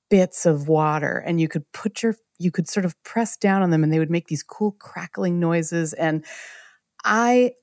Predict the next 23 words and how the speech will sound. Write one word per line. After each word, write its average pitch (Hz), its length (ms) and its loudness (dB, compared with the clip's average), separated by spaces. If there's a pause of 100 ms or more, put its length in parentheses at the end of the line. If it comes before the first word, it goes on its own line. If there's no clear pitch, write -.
(120)
always 208 420 4
felt 170 320 0
like 151 200 2
I 156 160 2
was 156 200 2
in 160 100 2
a 147 80 2
dance 143 600 -2
with 147 360 -2 (140)
them. - 380 -6
And, 165 180 -4
and 170 180 -2
I 175 120 -2
think 190 380 -4 (840)
that 196 540 0
is 160 180 0
really 196 320 6
where 175 240 4
it 165 100 2
started 151 380 0
for 151 120 -4
me. 147 320 -6
Um, 165 460 -4